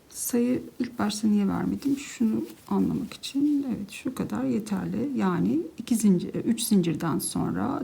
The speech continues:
dört tane üçlü trabzanı tığda biriktirdim. Ve tek seferde kapattım. Ve hemen şu şekilde tutup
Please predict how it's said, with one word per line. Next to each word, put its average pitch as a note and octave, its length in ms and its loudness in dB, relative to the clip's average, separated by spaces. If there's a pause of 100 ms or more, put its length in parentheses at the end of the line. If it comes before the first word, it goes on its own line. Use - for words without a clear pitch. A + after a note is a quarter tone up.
(120)
dört G#3+ 300 0
tane - 260 0
üçlü G#3+ 280 0
trabzanı F#3+ 520 -2
tığda A#3 440 0 (160)
biriktirdim. - 680 -2 (1040)
Ve A#3+ 100 -2
tek C4 220 0
seferde - 680 -6 (880)
kapattım. F#3+ 1160 -2 (1500)
Ve C4 80 2
hemen A#3+ 580 2 (100)
şu - 220 -12
şekilde - 480 -6
tutup - 340 -6